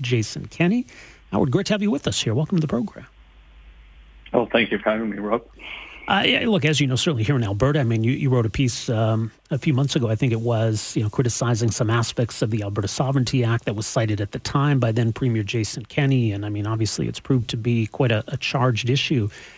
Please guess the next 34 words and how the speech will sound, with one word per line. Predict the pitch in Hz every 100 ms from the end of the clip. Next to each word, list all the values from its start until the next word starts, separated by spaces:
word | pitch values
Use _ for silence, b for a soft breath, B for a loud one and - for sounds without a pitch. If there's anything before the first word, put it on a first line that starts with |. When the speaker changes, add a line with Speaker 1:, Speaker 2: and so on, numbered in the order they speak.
| B B -
Speaker 1:
here | - 135
in | 113
Alberta. | 104 107 151 135
But | 113 -
when | 202 190
we |
take | 196 311
a |
step | 208 - 127
back | 135 135 -
and | 120
look | 123 -
big | - 113 110
picture | - 156 - 123 101
at, | 104 -
at | 113
some | - 147 120
of |
these | 113 104
important | 104 - 131 107
concepts, | - 131 131 113 120
what | 107 294
do | 294
you | 269
think | 226
is | 165
being | 151 151
left | 135 117 -
out | 131 110
of |
these | 101 -
conversations? | - - 170 - - - - - - - - - - - - - - - - - - - B B B B B -
Speaker 2:
Well, | 127 127 113 - _ _ _ - -
I'll, | 147